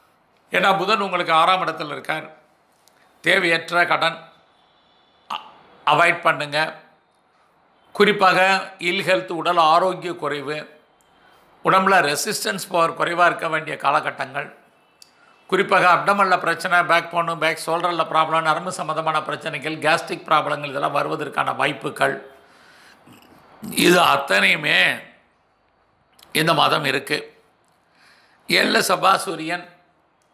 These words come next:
அதுக்கப்புறம் புதன் வர்றார். சொந்த பிஸ்னஸ் நார்மலா இருக்கு. பார்ட்னர்ஷிப்போடு பிஸ்னஸ் பண்ணக்கூடியவங்களா இருந்தீங்கன்னா பார்ட்னருக்காக நீங்க உழைக்க வேண்டிய சூழ்நிலை இருந்துகிட்ருக்கு.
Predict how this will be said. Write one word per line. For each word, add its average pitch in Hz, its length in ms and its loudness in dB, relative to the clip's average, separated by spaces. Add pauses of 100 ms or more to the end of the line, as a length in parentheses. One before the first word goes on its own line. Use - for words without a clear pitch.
(300)
அதுக்கப்புறம் 196 520 2
புதன் 180 260 -4
வர்றார். 165 440 0 (760)
சொந்த 196 400 -2
பிஸ்னஸ் 175 580 -2 (600)
நார்மலா 165 440 2
இருக்கு. 156 440 -4 (1080)
பார்ட்னர்ஷிப்போடு 196 800 -2
பிஸ்னஸ் 165 360 -12
பண்ணக்கூடியவங்களா 151 680 -4
இருந்தீங்கன்னா 139 540 -2 (1040)
பார்ட்னருக்காக 185 1200 0
நீங்க 165 220 -6
உழைக்க 160 300 -4
வேண்டிய 156 300 -6
சூழ்நிலை 143 400 -10
இருந்துகிட்ருக்கு. 135 640 -8